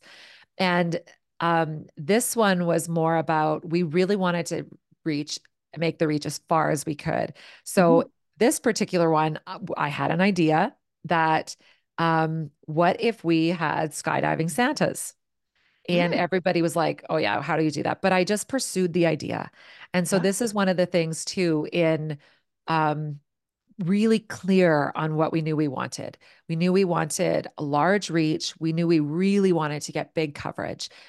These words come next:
Speaker 1: What gets big coverage? Um, bold,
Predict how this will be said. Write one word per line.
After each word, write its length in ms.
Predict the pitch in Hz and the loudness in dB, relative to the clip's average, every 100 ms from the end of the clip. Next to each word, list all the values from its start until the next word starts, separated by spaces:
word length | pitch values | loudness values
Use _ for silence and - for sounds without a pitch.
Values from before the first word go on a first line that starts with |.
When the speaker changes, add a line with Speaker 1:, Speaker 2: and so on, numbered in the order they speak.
| - | -14
Speaker 1:
What 220 | - 180 - | -2 -2 0
gets 200 | 208 - | -4 -2
big 200 | 202 196 | -4 -2
coverage? 600 | 147 139 165 208 - - - _ _ _ - | -4 0 0 0 -6 -12 -20 _ _ _ -4
Um, 420 | 165 156 151 135 _ - - | -2 -2 -4 -12 _ -18 0
bold, 420 | 175 185 196 180 | 4 4 4 0